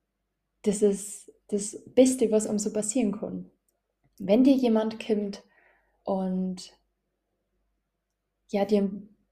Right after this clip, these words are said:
unguten Blick zuwirft, wo du dir vielleicht im ersten Moment denkst, "Oh Gott, äh, hab ich irgendwas falsch gemacht? Ist der wütend auf mich?" Frag den doch einfach, "Hey, du schaust halt irgendwie, ähm,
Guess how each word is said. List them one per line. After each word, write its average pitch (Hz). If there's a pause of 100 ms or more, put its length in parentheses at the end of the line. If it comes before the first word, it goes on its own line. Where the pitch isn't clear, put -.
(160)
unguten 262
Blick 226
zuwirft, 196
wo 214
du 208
dir 208
vielleicht 208
im 220
ersten 208
Moment 196
denkst, 185
"Oh 196
Gott, 202 (480)
äh, 196
hab 170
ich 202
irgendwas 180
falsch 214
gemacht? 185
Ist -
der 196
wütend 220
auf 190
mich?" 190 (840)
Frag -
den 254
doch 214
einfach, 196
"Hey, 254
du 226
schaust 226
halt 226
irgendwie, 220 (340)
ähm, 202